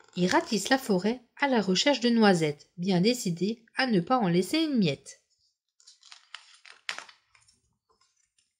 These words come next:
Seulement, une fois devant la boîte, ils ont beau y verser leur récolte, les noisettes disparaissent, et pas l'ombre d'une carotte. «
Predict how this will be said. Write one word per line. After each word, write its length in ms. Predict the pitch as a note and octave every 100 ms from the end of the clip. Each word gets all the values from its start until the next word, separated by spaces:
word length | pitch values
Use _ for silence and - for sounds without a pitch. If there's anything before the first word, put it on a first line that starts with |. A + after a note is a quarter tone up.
| _ _ _ _ _
Seulement, 600 | - C4+ B3 G#3+ F3+ -
une 140 | B3 D4+
fois 180 | D#4
devant 260 | A3 A#3 C4
la 140 | A3+
boîte, 420 | F3+ E3+ B3 - -
ils 200 | B3 A3
ont 80 | G3+
beau 220 | G3+ D4
y 120 | F#4 C4
verser 380 | A3+ G#3 F3
leur 160 | F3 B3+
récolte, 440 | B3+ - F3 G3+ -
les 140 | D#3+ D#3
noisettes 500 | F#3 A3 A3 C#4 A3+
disparaissent, 760 | A3 - A#3 F#3+ D#3 D3+ - _ - - -
et 80 | G3+
pas 180 | B3+ B3+
l'ombre 440 | C#4 G4+ F4 C#4+
d'une 180 | B3 B3+
carotte. « 540 | A3 F3 D3 - -